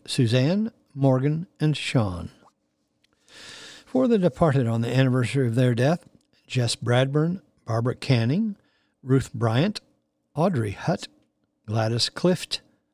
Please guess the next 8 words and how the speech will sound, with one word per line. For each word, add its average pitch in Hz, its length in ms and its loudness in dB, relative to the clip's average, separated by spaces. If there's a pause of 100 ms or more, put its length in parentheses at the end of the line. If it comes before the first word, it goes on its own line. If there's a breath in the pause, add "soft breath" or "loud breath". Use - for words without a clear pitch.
(120)
William 185 360 2
Dinkins 135 560 0
Junior, 120 460 2 (420 soft breath)
John 117 320 0
Davidson, 165 640 0 (260 soft breath)
and 139 260 0
C. 107 460 -2 (100)
Craig. 104 520 -2